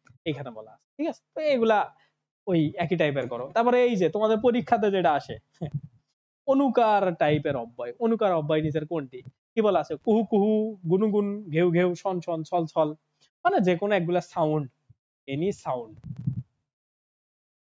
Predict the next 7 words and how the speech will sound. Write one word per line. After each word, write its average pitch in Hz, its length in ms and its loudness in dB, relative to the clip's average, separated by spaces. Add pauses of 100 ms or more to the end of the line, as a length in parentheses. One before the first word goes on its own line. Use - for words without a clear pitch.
(440)
তোমাদেরকে 156 320 0
আগের 147 240 0
দিনে 131 220 -6
পড়াইছিলাম, 127 440 -8
এগুলা 202 260 2
হচ্ছে 202 160 -2
অনুকার 175 380 0